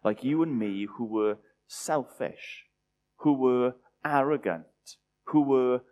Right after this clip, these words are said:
unkind, who were half-hearted.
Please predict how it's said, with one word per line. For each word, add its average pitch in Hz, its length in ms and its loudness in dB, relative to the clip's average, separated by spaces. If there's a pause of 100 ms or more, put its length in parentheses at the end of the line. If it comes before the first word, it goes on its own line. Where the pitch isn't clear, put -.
(260)
unkind, 135 1080 -2 (260)
who 156 160 2
were 127 420 4 (200)
half-hearted. 135 1500 -4